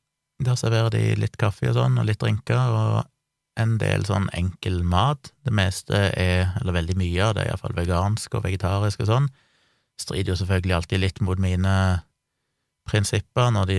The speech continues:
alltid må merke ting med at det er økologisk og sånn, men ok, sånn er det gjerne. Hvis du går en plass som fokuserer på mye vegansk, så har det en tendens til å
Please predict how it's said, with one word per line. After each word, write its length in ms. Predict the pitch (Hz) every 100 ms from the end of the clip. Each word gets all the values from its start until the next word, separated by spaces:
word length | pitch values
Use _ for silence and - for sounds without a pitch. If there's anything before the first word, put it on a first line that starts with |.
| 87
alltid 380 | 82 - 104
må 80 | 95
merke 320 | 90 87 - 92
ting 200 | 90 92
med 140 | 90
at 100 | 87
det 140 | - 90
er 500 | 87 - - - 104
økologisk 800 | - 92 87 92 92 92 - -
og 60 |
sånn, 180 | 98 104 101
men 180 | 92 92 -
ok, 200 | 104 101 98 - _
sånn 200 | - 101
er 100 | 95
det 80 | 98
gjerne. 220 | 95 98
Hvis 100 | 101
du 80 | 104
går 160 | 101 98
en 100 | 92
plass 280 | 95 92
som 100 | -
fokuserer 460 | - 95 95 95 92
på 140 | - 92
mye 160 | 95
vegansk, 560 | 95 92 107 104 - -
så 100 | 101
har 100 | 95
det 120 | 90
en 60 | 92
tendens 320 | 87 87 -
til 100 |
å 80 | 50